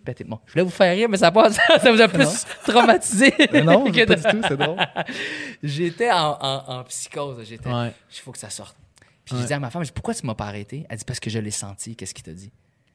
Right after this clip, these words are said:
Speaker 2: Mhm.
Speaker 1: J'ai senti
Speaker 3: Ouais.
Speaker 1: que là, » puis la petite était pas là. Fait que, tu sais,
Speaker 3: Ouais, ouais, ouais.
Speaker 1: elle dit, « J'ai entendu, j'ai déjà entendu des mots de ta part, puis moi avec, j'ai déjà dit des, des affaires assez pas correctes. » Et donc, t'es tout seul dans l'appart,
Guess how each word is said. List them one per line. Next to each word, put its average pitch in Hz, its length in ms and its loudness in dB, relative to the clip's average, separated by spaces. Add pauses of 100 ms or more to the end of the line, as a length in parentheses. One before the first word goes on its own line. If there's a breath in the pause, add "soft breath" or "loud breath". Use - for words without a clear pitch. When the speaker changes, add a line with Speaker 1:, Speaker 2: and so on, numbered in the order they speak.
(120)
Speaker 2:
Mhm. 110 80 -10
Speaker 1:
J'ai 110 160 -8
senti 107 380 -8
Speaker 3:
Ouais. 113 80 -4
Speaker 1:
que 113 100 -8
là, » 110 380 -8 (640)
puis 117 80 -8
la 107 100 -6
petite - 200 -20
était 110 120 -12
pas 92 140 -14
là. 82 80 -16 (180)
Fait - 140 -20
que, - 60 -20
tu 95 100 -16
sais, 87 120 -16
Speaker 3:
Ouais, 117 60 -6
ouais, 113 80 -2
ouais. 107 340 -6
Speaker 1:
elle 101 60 -10
dit, « 101 80 -14
J'ai 110 60 -8
entendu, 101 300 -12
j'ai 107 100 -12
déjà 101 160 -10
entendu 101 280 -12
des 110 140 -10
mots 107 120 -10
de - 40 -20
ta 101 120 -14
part, 110 260 -10
puis - 120 -16
moi 104 120 -6
avec, 101 240 -10
j'ai - 80 -18 (120)
déjà 98 140 -10
dit 101 120 -16
des, 101 140 -12 (140)
des 98 140 -12
affaires 101 220 -10
assez 101 140 -14
pas 98 120 -14
correctes. » 98 320 -14 (640)
Et 131 40 -12
donc, 117 120 -8
t'es 123 120 -10
tout - 60 -10
seul 135 140 -4
dans 113 80 -10
l'appart, 123 340 -10